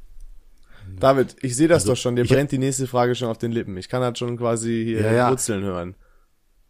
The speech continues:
Speaker 2: Nee, nee, ich hab mich halt gefragt, guck mal, du gehst da raus, du hast halt da alles gemacht, du sagst, du, du würdest es noch mal machen, aber gibt's irgendeine Sache, die du halt bereust, die du vielleicht in der Villa getan hast,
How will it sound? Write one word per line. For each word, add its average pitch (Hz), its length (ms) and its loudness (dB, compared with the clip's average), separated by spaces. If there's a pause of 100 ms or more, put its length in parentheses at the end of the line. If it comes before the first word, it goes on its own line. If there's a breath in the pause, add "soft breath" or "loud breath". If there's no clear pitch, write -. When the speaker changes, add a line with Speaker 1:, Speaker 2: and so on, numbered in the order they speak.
(360)
Speaker 2:
Nee, 104 140 0
nee, 117 220 0
ich - 240 -4
hab 127 120 -2
mich 123 160 0
halt 113 140 0
gefragt, 110 480 -2
guck 110 140 -2
mal, 95 120 -4
du 87 120 -8
gehst 110 240 -2
da 101 80 2
raus, 110 480 0
du 87 140 -4
hast 101 200 -6
halt 90 180 -6
da 90 280 -6
alles 92 240 -6
gemacht, 107 380 -4
du 92 80 -2
sagst, 92 420 -4
du, 90 140 -2
du 85 340 -4
würdest 101 200 2
es - 120 -6
noch 117 160 4
mal 135 140 4
machen, 127 280 2
aber 98 160 2
gibt's - 300 -6
irgendeine 139 380 4
Sache, 113 280 0
die 117 120 2
du 107 120 2
halt 95 180 -2
bereust, 95 540 2
die 110 60 0
du 98 240 0
vielleicht 107 320 -4
in 104 40 2
der 90 160 2
Villa 147 200 6
getan 127 400 4
hast, 127 220 -2